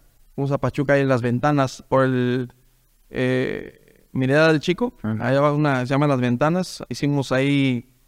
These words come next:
Speaker 1: estuvimos haciendo, eh, montaña, recuerdo bien, ahí estuvimos quince días ahí en pretemporada.
Speaker 2: ¿Y la altura?
Speaker 1: En altura.
Speaker 2: Sí, porque ustedes,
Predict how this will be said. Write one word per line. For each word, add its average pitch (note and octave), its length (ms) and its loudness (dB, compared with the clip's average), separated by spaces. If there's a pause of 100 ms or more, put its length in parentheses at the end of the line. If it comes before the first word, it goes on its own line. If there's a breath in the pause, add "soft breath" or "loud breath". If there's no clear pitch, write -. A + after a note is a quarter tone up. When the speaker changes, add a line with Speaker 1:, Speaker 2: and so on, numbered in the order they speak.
(380)
Speaker 1:
estuvimos C#3 320 -2
haciendo, C3+ 880 2
eh, A2+ 220 -2
montaña, D3+ 640 2 (100)
recuerdo B2+ 380 -2
bien, C3+ 200 0
ahí B2+ 100 -2
estuvimos C3+ 340 -4
quince D#3 300 2
días E3 280 2
ahí F3 420 0 (180)
en A#2+ 120 -4
pretemporada. C3 800 0
Speaker 2:
¿Y A#2 60 -2
la A#2 80 4
altura? C#3 380 2 (280)
Speaker 1:
En A2+ 120 -6
altura. A2+ 380 -2
Speaker 2:
Sí, D3+ 160 0
porque C3 340 0
ustedes, C#3+ 360 -2